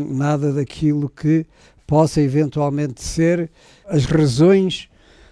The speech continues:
desta repentina, ah, vontade de transformar a Palmeira numa vila. Também gostava de saber, enfim, presumo que a partir da Assembleia Municipal se possa vir a saber alguma coisa,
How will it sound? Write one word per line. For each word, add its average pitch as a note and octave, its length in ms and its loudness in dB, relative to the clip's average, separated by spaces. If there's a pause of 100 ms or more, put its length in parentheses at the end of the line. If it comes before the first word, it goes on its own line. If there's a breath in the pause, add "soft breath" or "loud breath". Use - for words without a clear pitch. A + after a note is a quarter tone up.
(200 soft breath)
desta D3+ 460 2
repentina, E3 960 4
ah, C#3+ 340 -4
vontade D#3 800 2
de D3+ 160 0
transformar D3+ 580 -2
a D3 60 0
Palmeira D3+ 500 0
numa C#3+ 240 0
vila. A2+ 420 -6 (420 soft breath)
Também A3 300 -4
gostava F3 400 0
de C#3 80 -6
saber, F#3+ 560 2 (400 soft breath)
enfim, - 340 -2 (300)
presumo F#3+ 580 2
que E3+ 400 2
a E3 60 2
partir E3 480 2
da D#3 100 2
Assembleia D3+ 480 0
Municipal C#3+ 840 -4 (420)
se D3+ 160 -6
possa E3+ 380 2
vir D#3 180 4
a D3 60 2
saber C#3+ 300 -2
alguma C3 320 -6
coisa, F#3+ 480 -6